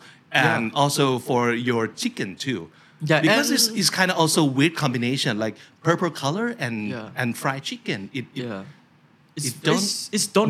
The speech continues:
Speaker 1: mix.
Speaker 2: not, don't, not mix at all.
Speaker 1: Yeah.
Speaker 2: But I started to like purple because people, uh, because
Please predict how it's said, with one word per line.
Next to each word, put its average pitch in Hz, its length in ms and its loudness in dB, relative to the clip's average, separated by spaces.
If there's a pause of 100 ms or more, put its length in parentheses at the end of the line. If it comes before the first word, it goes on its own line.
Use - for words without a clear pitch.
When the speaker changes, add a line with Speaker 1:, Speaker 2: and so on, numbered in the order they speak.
(100)
Speaker 1:
mix. - 420 -4
Speaker 2:
not, 196 100 2 (160)
don't, 170 260 2
not 240 80 2 (120)
mix 151 100 2 (120)
at 110 100 -4
all. 95 120 -2 (100)
Speaker 1:
Yeah. 101 220 -2
Speaker 2:
But 120 100 2 (960)
I - 20 4 (100)
started 285 300 4
to 185 40 2 (100)
like 123 100 2 (160)
purple 180 240 0 (120)
because 127 380 -2 (760)
people, 233 460 2 (1120)
uh, 113 240 4
because 123 460 -4